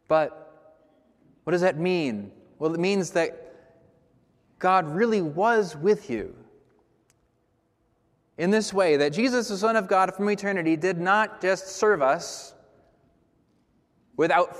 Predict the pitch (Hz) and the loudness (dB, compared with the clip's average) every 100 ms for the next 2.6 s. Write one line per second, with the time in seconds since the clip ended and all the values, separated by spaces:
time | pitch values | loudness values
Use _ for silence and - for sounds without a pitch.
0 | - - 240 262 262 254 240 226 175 202 | -8 -2 2 2 2 2 0 -2 -2 -2
1 | 190 - 170 135 98 - - - _ _ | -2 -2 -2 -2 -6 -14 -20 -20 _ _
2 | _ 135 160 214 220 | _ -10 -6 -4 -4